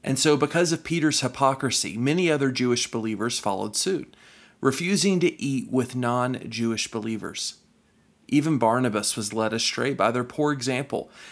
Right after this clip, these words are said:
and condoned this legalistic, hypocritical behavior. So when I realized they were acting inconsistently with the revelation of grace, I confronted Peter in front of everyone.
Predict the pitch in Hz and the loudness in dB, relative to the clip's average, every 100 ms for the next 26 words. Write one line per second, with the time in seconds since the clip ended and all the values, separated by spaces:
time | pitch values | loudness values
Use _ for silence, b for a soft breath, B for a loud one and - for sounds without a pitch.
0 | B 139 135 143 131 135 170 165 - 120 | B 0 2 2 4 2 2 0 0 -2
1 | 123 120 143 139 117 117 120 - - 131 | 0 0 -2 0 0 0 -4 -6 -6 -8
2 | 143 - 117 113 120 113 107 120 117 73 | -6 -4 -4 -2 -4 -4 -2 -2 -2 -8
3 | - - _ _ b b b b - 143 | -14 -20 _ _ b b b b 0 2
4 | 135 139 147 202 120 104 - 123 117 - | 6 4 4 4 4 4 2 2 4 4
5 | 139 - 120 113 - 147 170 165 156 - | 2 0 -6 -6 -2 0 0 0 -2 0
6 | 139 - - 110 107 104 113 117 131 120 | 0 -2 -4 -4 -4 -2 0 0 0 0
7 | 113 - - 104 - 101 95 - - - | 0 0 -4 -6 -4 -4 -4 -6 -8 -12
8 | b b b b - 180 190 151 - 170 | b b b b -6 -4 -4 -2 0 2
9 | 160 104 135 120 101 98 b b b 127 | 2 0 0 0 0 -8 b b b -4
10 | 123 139 123 127 120 104 92 - | 2 2 4 4 2 0 -4 -16